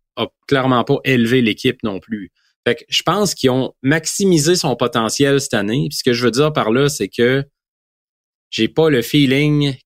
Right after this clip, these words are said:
qu'il va s'améliorer. Je pense que ce qu'on a vu de Tua, c'est ce qu'on va voir de Tua dans les prochaines années.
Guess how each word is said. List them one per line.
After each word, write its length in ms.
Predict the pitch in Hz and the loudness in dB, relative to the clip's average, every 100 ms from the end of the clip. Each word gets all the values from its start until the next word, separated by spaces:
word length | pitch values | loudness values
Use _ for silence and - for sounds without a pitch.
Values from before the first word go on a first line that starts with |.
| - | -10
qu'il 180 | - 104 | -6 0
va 220 | 113 113 | 2 2
s'améliorer. 720 | - 120 120 123 113 104 104 | 0 0 2 2 2 0 -2
Je 100 | 90 | -4
pense 320 | - 123 135 - | -2 -2 -2 -2
que 100 | 107 | -4
ce 100 | - | 0
qu'on 180 | 127 120 | 0 2
a 60 | |
vu 180 | 117 147 | 2 -2
de 40 | 147 | 0
Tua, 420 | 135 117 131 135 | 0 2 2 0
c'est 160 | - | -2
ce 120 | 98 - | -6 -2
qu'on 160 | 117 | -2
va 140 | 107 110 | 0 0
voir 340 | 95 123 139 | 0 2 2
de 80 | 120 | 0
Tua 380 | - 107 113 120 | -2 0 2 2
dans 140 | 113 | 0
les 140 | 98 95 | -2 -4
prochaines 440 | 107 101 110 110 | -4 -4 -2 0
années. 320 | 104 95 135 | 0 -2 -6